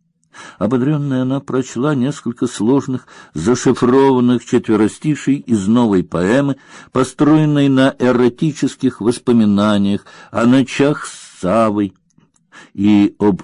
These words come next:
исчезновении вечного любовника. Снова бурный восторг. Особенно стараются те на танках. С улыбкой она кланялась,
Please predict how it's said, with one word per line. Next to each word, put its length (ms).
исчезновении 1200
вечного 720
любовника. 680
Снова 680
бурный 640
восторг. 560
Особенно 520
стараются 640
те 300
на 180
танках. 760
С 160
улыбкой 480
она 220
кланялась, 800